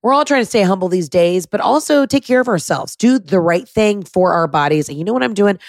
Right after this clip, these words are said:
I'm taking Athletic Greens. Jeff is so addicted to the Athletic Greens. He's on a trip right now himself, and he packs it in a little baggie.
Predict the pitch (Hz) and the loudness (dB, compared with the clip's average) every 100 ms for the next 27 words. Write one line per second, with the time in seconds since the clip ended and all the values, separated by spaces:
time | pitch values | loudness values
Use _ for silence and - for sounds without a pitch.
0 | - - 226 269 262 254 233 - _ 190 | -10 -6 0 0 2 0 -2 -6 _ -6
1 | 185 185 170 - 143 120 - - - - | 0 0 0 -2 -6 -6 -16 -20 -20 -6
2 | - 175 269 208 240 226 214 208 190 196 | -2 0 0 -2 2 2 2 -4 -4 0
3 | 190 190 185 175 170 165 160 - - - | 0 2 0 0 -4 -6 -8 -12 -20 -20
4 | _ 208 190 180 170 180 175 170 160 151 | _ -2 0 -2 -2 -4 -2 -2 -2 -4
5 | - 185 170 - 156 160 175 165 - 170 | -2 0 0 -2 -8 -4 -2 -2 -4 -4
6 | 156 156 147 165 160 151 151 135 | -4 -4 -2 0 0 0 -2 -4